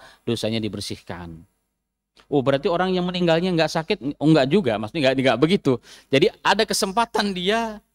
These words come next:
untuk dibersihkan oleh Allah dosanya. Untuk dibersihkan oleh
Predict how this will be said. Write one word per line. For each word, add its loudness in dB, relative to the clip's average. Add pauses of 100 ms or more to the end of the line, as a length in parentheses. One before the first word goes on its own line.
(120)
untuk -2
dibersihkan -2
oleh 0
Allah -4 (140)
dosanya. -4 (880)
Untuk 2
dibersihkan 2
oleh 4